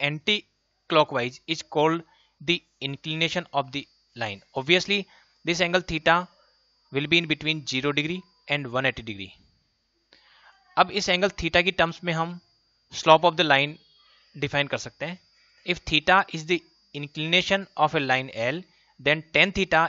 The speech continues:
is called the slope or gradient of the line L। यानी इस लाइन L का जो स्लोप है वो हम इस एंगल theta की टर्म्स में डिफाइन करते हैं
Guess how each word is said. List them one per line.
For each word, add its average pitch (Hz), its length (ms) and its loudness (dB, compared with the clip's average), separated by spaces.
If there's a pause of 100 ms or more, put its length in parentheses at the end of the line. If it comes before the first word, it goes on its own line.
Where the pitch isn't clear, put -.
is 165 200 -6 (120)
called 151 340 2
the 151 200 -4
slope 151 420 2
or 139 200 4 (320)
gradient 156 480 0
of 135 180 -2
the 120 120 2
line 113 200 -4 (120)
L। 95 120 -16 (320)
यानी 147 120 0 (100)
इस - 120 -4
लाइन 165 240 0 (200)
L 147 160 -2
का 180 100 2
जो 180 120 0
स्लोप 147 380 4
है 104 220 -6 (600)
वो 151 100 2
हम 175 280 0 (200)
इस 180 120 -6
एंगल 156 280 -2 (100)
theta 147 260 -2
की 165 160 -4
टर्म्स 151 260 -2
में 147 80 -6
डिफाइन 127 240 -6
करते 113 240 -8
हैं 170 120 -10